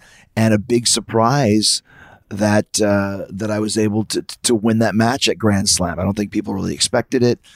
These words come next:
And my goal was, as soon as I won, is that, excuse me, I need to make this Ring of Honor title mean something. There's a lot of titles on our show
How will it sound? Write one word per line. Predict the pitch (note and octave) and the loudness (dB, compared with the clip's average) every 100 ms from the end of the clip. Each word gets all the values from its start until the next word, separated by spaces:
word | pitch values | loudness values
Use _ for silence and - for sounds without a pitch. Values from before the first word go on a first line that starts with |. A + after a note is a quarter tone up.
| - - - - | -20 -20 -14 -2
And | B2+ B2 B2 | 0 2 2
my | A2+ B2 | 2 0
goal | A2 B2+ E3 D#3+ B2+ | 2 4 4 4 4
was, | G#2 G2+ G#2+ G#2+ - - - | 4 4 4 2 0 -4 -4
as | - | -2
soon | - B2+ | 2 2
as | A2 | 4
I | A2+ | 2
won, | G#2+ A#2 A#2+ G#2+ | 4 2 2 -2
is | F#2+ | -2
that, | A2 G2+ - _ _ _ | -2 -2 -6 _ _ _
excuse | - - C#3 A2+ | -8 -2 0 2
me, | A2 - | 0 2
I | A2+ | 2
need | B2+ B2 | 4 2
to | - | 2
make | A2+ A2+ A2 - | 2 2 0 -4
this | G#2 G#2+ - - - | -2 -2 -2 -6 -2
Ring | A2+ | 2
of | A#2 | 4
Honor | A2 G#2+ G#2 | 4 2 0
title | A2 A2+ G#2 F#2+ F2 _ _ | 0 2 2 0 -4 _ _
mean | G2+ A#2+ B2 | 0 2 2
something. | A2 G2+ - - _ _ - - - | 0 -2 -6 -20 _ _ -20 -20 -6
There's | G#2+ | -2
a | A2 | 2
lot | A2+ A2+ | 4 6
of | A2+ G2+ | 4 0
titles | A2+ A2 A2+ G#2 | 0 4 4 4
on | G#2+ | 2
our | G2+ | 0
show | - - B2+ B2 B2+ | 0 2 4 4 2